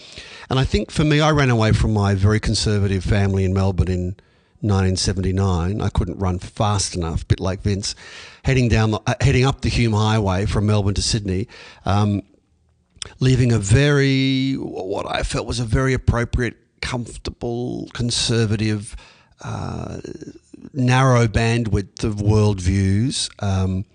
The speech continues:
and I knew there was something else, <clears throat> and I escaped. So I did think about that when I was doing the char-, uh, creating the character. Definitely thought about what it is for someone to reject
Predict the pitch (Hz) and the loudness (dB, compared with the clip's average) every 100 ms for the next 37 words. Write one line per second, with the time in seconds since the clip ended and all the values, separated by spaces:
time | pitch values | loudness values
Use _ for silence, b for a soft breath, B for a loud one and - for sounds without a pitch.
0 | B B B B - 123 127 131 123 110 | B B B B 0 2 4 4 6 6
1 | - 98 - 98 92 - - - - 160 | 4 -2 -2 -2 -2 -4 -8 -8 -4 -2
2 | 131 117 107 - - 104 - 120 113 165 | 0 0 0 -2 -2 -2 0 0 2 0
3 | 156 B B B - - - 160 170 165 | -2 B B B -10 -10 -2 -2 0 -2
4 | 117 110 104 _ - 113 98 110 107 - | 0 0 -2 _ -8 -6 0 0 0 -6
5 | - _ - _ - 110 107 98 101 104 | -16 _ -20 _ 0 2 2 0 0 0
6 | 101 98 95 98 95 - - 104 113 - | 0 -2 -2 -2 -2 -6 -8 -6 -4 -2
7 | 98 92 95 92 90 90 78 - 107 - | -2 -2 -4 -4 -4 -6 -10 -2 0 0
8 | - 98 92 - 98 95 98 95 B B | -2 -4 -4 -2 -2 0 -2 -2 B B
9 | - 110 104 110 - 123 - 101 98 98 | -6 -2 0 0 -2 -4 -2 -2 -2 -4
10 | - 98 95 92 101 - - | -4 -4 -4 -2 -2 -2 -10